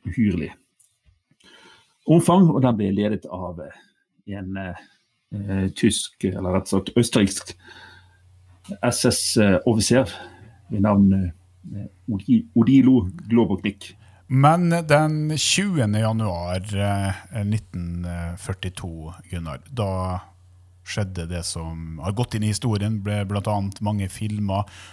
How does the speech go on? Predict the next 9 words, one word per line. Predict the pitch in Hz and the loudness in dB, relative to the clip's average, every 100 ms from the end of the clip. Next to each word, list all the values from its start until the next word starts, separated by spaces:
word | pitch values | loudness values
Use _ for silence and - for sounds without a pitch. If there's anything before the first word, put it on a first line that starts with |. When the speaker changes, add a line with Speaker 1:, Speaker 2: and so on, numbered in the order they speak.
| - - | -20 -12
Speaker 2:
og | 90 117 156 | -6 -4 -2
bøker, | 143 - 120 139 - | -2 -2 -4 -6 -6
veldig | 113 104 98 | -6 -4 -2
mye | 104 | -2
omtalt, | 98 92 101 120 - - | -4 -4 -4 -4 -10 -16
Wannsee-konferansen | 90 95 95 98 - 92 - 87 - 82 76 - 76 78 82 - | -4 -2 -2 -4 -4 -6 -8 -12 -10 -10 -8 -8 -10 -12 -14 -14
i, | 82 80 78 | -12 -12 -12
eh, | 76 76 76 - | -12 -12 -14 -14
Berlin. | 87 82 78 | -10 -10 -10